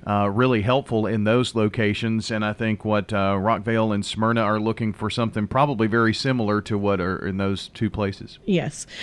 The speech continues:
Speaker 2: That's why the annex was at Laverne Middle. And, um, I know Smyrna Middle, I believe we're about to do another annex at Smyrna Middle.
Speaker 1: And that's
Speaker 2: Uh,
Speaker 1: crazy because it's,
Speaker 2: we
Speaker 1: it's,
Speaker 2: just did a re-, yeah,
Speaker 1: <laughs> Yeah.
Speaker 2: yeah. Uh, that, yes.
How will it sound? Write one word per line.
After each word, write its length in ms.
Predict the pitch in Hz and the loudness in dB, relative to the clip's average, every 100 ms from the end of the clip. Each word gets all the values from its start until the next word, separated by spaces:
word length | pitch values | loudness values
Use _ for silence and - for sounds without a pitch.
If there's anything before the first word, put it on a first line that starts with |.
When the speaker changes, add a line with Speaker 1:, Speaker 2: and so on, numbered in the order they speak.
| - - | -4 4
Speaker 2:
That's 220 | 220 220 | 4 6
why 180 | 208 196 | 4 4
the 100 | 196 | 4
annex 440 | 196 196 185 - | 4 4 2 -2
was 220 | 196 180 | 0 0
at 140 | 175 196 | 0 0
Laverne 340 | 185 185 185 | 2 4 6
Middle. 380 | 190 196 196 202 - - - | 6 6 4 2 -6 -10 2
And, 520 | 202 196 190 190 196 190 | 4 6 6 6 4 2
um, 220 | 196 196 | 2 4
I 100 | 208 | 6
know 200 | 214 208 | 8 6
Smyrna 380 | - 220 240 240 | 4 6 8 8
Middle, 480 | 202 185 180 180 | 8 8 6 4
I 120 | 185 196 | 2 0
believe 440 | 190 - 202 190 | -2 2 4 6
we're 120 | 185 | 6
about 260 | 185 185 180 | 4 4 2
to 80 | - | 2
do 160 | 190 | 4
another 420 | 180 180 170 185 622 | 6 6 4 2 -4
annex 460 | 185 190 175 160 - | 0 2 2 0 -6
at 80 | - | -8
Smyrna 300 | - 175 170 | -2 0 2
Middle. 400 | 175 160 78 - - - | 0 0 -4 -8 -14 -4
Speaker 1:
And 120 | 117 | 0
that's 160 | 127 143 | 2 2
Speaker 2:
Uh, 60 | - | 4
Speaker 1:
crazy 300 | 135 135 107 | 4 4 2
because 320 | 104 117 110 | 4 2 2
it's, 240 | 123 226 | 0 2
Speaker 2:
we 240 | 233 240 254 | 6 8 10
Speaker 1:
it's, 100 | 220 | 10
Speaker 2:
just 240 | 254 - | 8 8
did 120 | 247 | 6
a 40 | 226 | 8
re-, 240 | 240 262 | 8 8
yeah, 540 | 214 202 175 180 190 | 8 6 6 4 4
Speaker 1:
<laughs> 60 | 220 | 6
Yeah. 220 | 214 190 190 | 8 6 2
Speaker 2:
yeah. 300 | 233 240 226 | 0 4 6
Uh, 20 | 196 | 6
that, 260 | 220 214 196 196 | 6 4 2 0
yes. 360 | 185 170 - | 0 0 -4